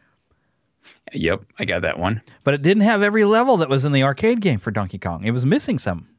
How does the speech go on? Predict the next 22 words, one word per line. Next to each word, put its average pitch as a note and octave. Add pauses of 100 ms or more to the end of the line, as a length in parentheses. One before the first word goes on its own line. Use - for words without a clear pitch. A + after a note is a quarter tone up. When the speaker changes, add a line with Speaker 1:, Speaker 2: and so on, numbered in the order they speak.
(300)
Speaker 2:
which C3+
I'd C#3+
Speaker 1:
Yeah. F#2
Speaker 2:
forgotten F3+
about A#2+
till C#3+
I B2+
played C#3+
in C3
the B2+
arcade, D#3+
uh, G2 (400)
like, G#2+
years B2+
later. E3+
I -
was D#4
Speaker 1:
Huh. -
Speaker 2:
like, E3
"Oh -
my F4
gosh." G4